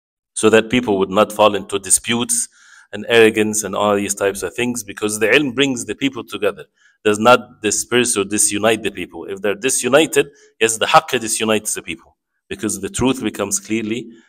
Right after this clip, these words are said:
separated from the falsehood. But people need to be upon the truth, regardless, again, whether it's one or two, uh, or millions of people. Uh, أنت الجماعة ولو كنت وحدك، as Abdullah bin Mas'ud radiallahu anhu said,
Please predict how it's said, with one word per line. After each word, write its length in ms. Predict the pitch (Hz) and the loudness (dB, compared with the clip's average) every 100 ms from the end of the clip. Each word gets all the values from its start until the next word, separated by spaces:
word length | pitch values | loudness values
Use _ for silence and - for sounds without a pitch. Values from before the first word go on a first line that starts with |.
| _ - | _ 0
separated 580 | 123 113 107 107 98 | 0 2 0 0 -4
from 200 | 98 95 | -4 -8
the 100 | 90 | -8
falsehood. 500 | - 123 131 - 151 - - _ _ _ - | 2 4 4 2 0 0 -20 _ _ _ -4
But 240 | 104 104 | -4 -2
people 300 | 123 117 117 | -6 -2 -2
need 280 | 110 110 110 | -2 -4 -4
to 80 | 101 | -6
be 380 | 104 107 107 107 _ - | -2 -4 -4 -14 _ -10
upon 360 | - 131 143 | 2 4 6
the 80 | 107 | 2
truth, 460 | - 85 - - _ | -2 -12 -14 -20 _
regardless, 520 | 101 107 120 110 104 | -8 2 2 2 -4
again, 520 | 78 82 113 113 - - _ | -4 -6 -4 -6 -10 -20 _
whether 260 | 107 113 104 | 2 4 4
it's 200 | 90 - | 2 2
one 360 | 101 135 127 127 | 4 4 2 -6
or 160 | 98 | -10
two, 420 | - 127 139 147 - _ _ _ | -6 -2 -2 -4 -16 _ _ _
uh, 220 | - 101 - | -10 -10 -8
or 480 | 101 117 113 107 107 - | 2 4 4 -2 -8 -4
millions 460 | 113 113 104 98 | -2 0 0 -2
of 140 | 82 - | -10 -14
people. 240 | 76 _ _ _ _ | -16 _ _ _ _
Uh, 280 | 92 95 - | -20 -16 -10
أنت 160 | 104 104 | -8 -8
الجماعة 460 | 95 98 117 135 | -4 2 4 4
ولو 200 | 123 107 | 2 -2
كنت 240 | 117 110 101 | -4 -2 2
وحدك، 360 | 101 113 98 | 2 0 -4
as 120 | 92 | -6
Abdullah 300 | 95 95 104 | -6 -6 -8
bin 80 | 101 | -8
Mas'ud 320 | 95 98 117 | -8 -4 -4
radiallahu 520 | 107 98 98 92 92 92 | -2 -4 -4 -2 -2 -2
anhu 180 | 98 95 | -6 0
said, 220 | 135 | 0